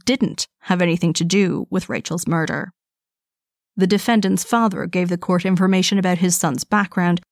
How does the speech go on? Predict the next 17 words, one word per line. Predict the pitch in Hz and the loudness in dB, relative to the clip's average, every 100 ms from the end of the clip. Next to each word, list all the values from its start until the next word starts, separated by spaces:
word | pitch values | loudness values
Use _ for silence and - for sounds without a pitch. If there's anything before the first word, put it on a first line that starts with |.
| - | -8
saying | - 247 226 220 | -2 2 4 2
he | - 220 | 2 0
had | 190 180 | 2 2
left | 175 - | 0 0
school | - 214 190 180 | -2 2 2 0
at | 165 | -4
fourteen | - 160 - - 226 196 151 - | -8 -10 -6 0 2 2 0 -2
after | 220 214 196 | 0 0 -2
the | 180 180 | -2 0
school | - - 247 226 226 | -2 2 4 4 2
had | 214 | 2
informed | 196 180 - 180 175 | 0 0 2 2 2
the | - - | 0 -8
parents | - 233 220 214 - | -2 2 4 2 2
that | - 175 | -4 -4
the | 180 | -4
teenager | - 262 233 208 196 202 | 0 4 4 4 2 -2